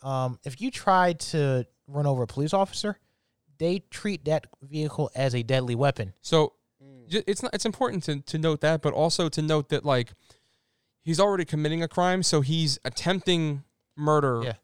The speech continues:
Speaker 2: under the commission of another crime.
Speaker 1: So you have making terroristic threats,
Speaker 3: Right.
Speaker 1: attempted murder of a police officer,
Speaker 3: Right.
Speaker 1: evading arrest.
Speaker 2: He got four
Speaker 3: Right.
Speaker 2: stars already. They're bringing out the fucking G T A helicopters.
Speaker 1: Yeah.
Speaker 3: Yeah.
Speaker 2: Except
Speaker 3: Drones and shit.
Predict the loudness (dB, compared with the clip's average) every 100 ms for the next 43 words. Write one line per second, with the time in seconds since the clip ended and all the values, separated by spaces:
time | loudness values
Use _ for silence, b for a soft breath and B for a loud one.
0 | _ _ -2 0 0 0 0 0 2 2
1 | 0 0 0 -2 0 2 0 -4 -10 -4
2 | -2 -2 0 0 0 -2 -2 -2 -2 0
3 | 0 -4 -6 -4 -2 -4 -8 -10 _ _
4 | _ _ _ -6 -4 -2 -4 -2 -2 -2
5 | -2 -2 -2 -6 -4 -4 0 -2 -2 0
6 | 2 2 0 0 0 0 0 4 6 6
7 | 4 0 2 6 6 6 4 2 2 2
8 | 0 2 2 0 -2 -4 -4 -2 -2 -4
9 | -4 -4 -2 0 0 0 -2 -2 -6 -12
10 | -16 -10 -8 -8 -4 -4 -4 -10 _ _
11 | -8 -4 0 2 2 0 -6 -10 -12